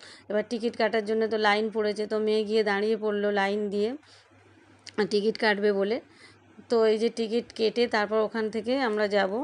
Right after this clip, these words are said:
মেট্রোতে উঠবো আর কি। তো বন্ধুরা দেখো, এই যে টিকিট কেটে আমরা এবার বের হচ্ছি ওখান থেকে, এবার ট্রেনে উঠবো মেট্রো, উম, স্টেশনে। এই যে চলে এলাম। তো বন্ধুরা, আমি আজকে কিন্তু মেট্রো ট্রেনেও কিন্তু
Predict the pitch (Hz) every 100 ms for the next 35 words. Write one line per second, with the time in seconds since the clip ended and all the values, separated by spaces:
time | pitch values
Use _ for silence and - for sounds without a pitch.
0 | 320 202 175 208 208 202 190 196 190 180
1 | - 302 - - - - _ - 226 220
2 | 220 226 226 214 202 226 214 214 220 214
3 | 208 208 214 208 226 208 202 214 202 220
4 | 208 196 208 - - 214 202 202 208 196
5 | 262 330 - - - - - 208 202 202
6 | 214 208 202 185 190 277 - - - 214
7 | 208 214 202 - 208 208 196 - 202 202
8 | 202 269 208 190 190 196 196 190 226 311
9 | _ - - - _ _ _ _ _ -
10 | - - - - - - - - 240 233
11 | 233 240 254 233 202 - 247 233 247 226
12 | 254 226 214 - 247 247 220 214 247 240
13 | 254 269 247 262 247